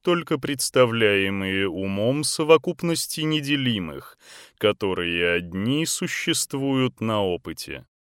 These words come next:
Что же будет теперь промысел общий, если нет частного, и можно ли отделить первый от последнего?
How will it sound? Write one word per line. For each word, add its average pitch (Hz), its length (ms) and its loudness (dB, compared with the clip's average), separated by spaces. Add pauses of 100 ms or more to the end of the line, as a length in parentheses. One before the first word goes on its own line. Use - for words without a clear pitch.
(240)
Что - 500 0
же 165 180 2
будет 170 440 -2
теперь 131 460 0
промысел 104 840 0
общий, 87 760 2
если 107 380 -2
нет 120 340 0
частного, 87 920 -2 (120)
и 92 120 -6
можно 139 480 2
ли 175 160 4
отделить 113 840 4
первый 95 500 0
от 123 140 0
последнего? 117 1000 -2